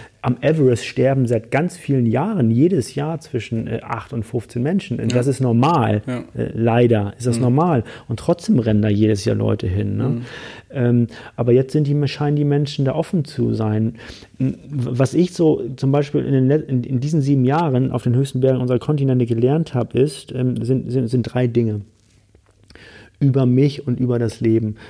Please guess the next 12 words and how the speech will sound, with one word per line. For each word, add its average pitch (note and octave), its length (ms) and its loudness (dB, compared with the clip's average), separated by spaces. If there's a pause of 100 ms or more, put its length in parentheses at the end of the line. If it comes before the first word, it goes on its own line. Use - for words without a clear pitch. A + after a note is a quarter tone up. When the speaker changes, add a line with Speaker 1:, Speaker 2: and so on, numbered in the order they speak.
(100)
Speaker 1:
Das B2 160 -8
eine D3+ 340 2
ist D#3 160 -4
in C#3+ 80 -2
der C3 140 0
ersten C#3+ 260 -2
Phase, C#3 340 -2
ich A#2+ 140 -2
durfte C3+ 300 2
für - 160 -2
mich C3+ 220 2
erfahren, C3+ 680 0